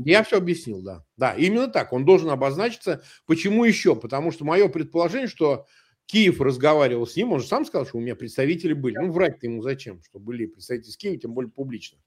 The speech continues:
Он мог не публично что-то там маневрировать, объяснять, показывать. «Ой,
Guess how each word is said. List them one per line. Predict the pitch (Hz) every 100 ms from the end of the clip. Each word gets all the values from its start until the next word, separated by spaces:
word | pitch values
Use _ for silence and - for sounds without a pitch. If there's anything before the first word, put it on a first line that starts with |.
| _ -
Он | 190
мог | -
не | 143
публично | 135 131 190 165 143
что-то | 135 123
там | 117
маневрировать, | 117 117 131 180 185 127
объяснять, | 110 110 113 - 82 78 _ _ _ - _ -
показывать. | 117 170 165 147 131
«Ой, | 160